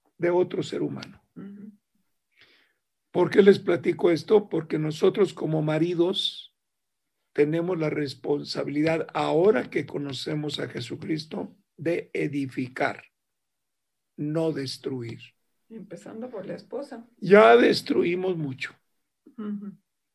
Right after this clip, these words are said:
Speaker 1: Ya bailamos jarabe tapatío sobre la mujer.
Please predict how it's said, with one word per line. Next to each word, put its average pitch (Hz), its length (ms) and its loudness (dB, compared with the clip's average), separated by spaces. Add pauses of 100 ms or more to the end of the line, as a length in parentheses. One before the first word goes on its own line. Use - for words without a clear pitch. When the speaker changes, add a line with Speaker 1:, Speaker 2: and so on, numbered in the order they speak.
(380)
Speaker 1:
Ya 214 340 10
bailamos 214 920 4
jarabe 190 640 4
tapatío 165 840 0
sobre 160 320 -2
la 147 140 -2
mujer. 143 380 -8